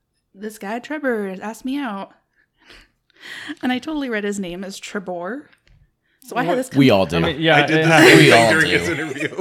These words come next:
Speaker 1: So for some reason, I just pictured this, like, buff, like, black guy. I have no idea why that was my picture.
Speaker 2: Yeah!
Speaker 1: <laughs>
Speaker 3: That's the second time someone has given you the,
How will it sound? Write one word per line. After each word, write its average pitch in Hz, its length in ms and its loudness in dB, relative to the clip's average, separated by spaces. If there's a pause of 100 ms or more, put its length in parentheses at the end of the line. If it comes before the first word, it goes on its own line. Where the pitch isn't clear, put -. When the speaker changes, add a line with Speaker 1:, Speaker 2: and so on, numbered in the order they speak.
(480)
Speaker 1:
So 571 180 -10
for 539 180 -8
some 508 300 -6
reason, 415 380 -10
I 349 80 -6
just 403 260 -6
pictured 311 360 -10
this, 262 200 -10
like, 226 200 -10
buff, 202 300 -8
like, - 280 -14
black 196 360 -12
guy. 247 420 -6
I 330 60 -6
have 392 160 -6
no 220 240 -2
idea 202 320 -6
why 196 160 -6
that 214 140 -6
was 226 180 -6
my 240 100 -6
picture. 185 320 -4
Speaker 2:
Yeah! 233 920 4 (100)
Speaker 1:
<laughs> 381 840 2
Speaker 3:
That's - 160 4
the 147 140 2
second 160 420 4
time 117 400 2
someone 123 360 0
has 107 160 -4
given 104 320 -2
you 101 460 0 (560)
the, 98 480 -4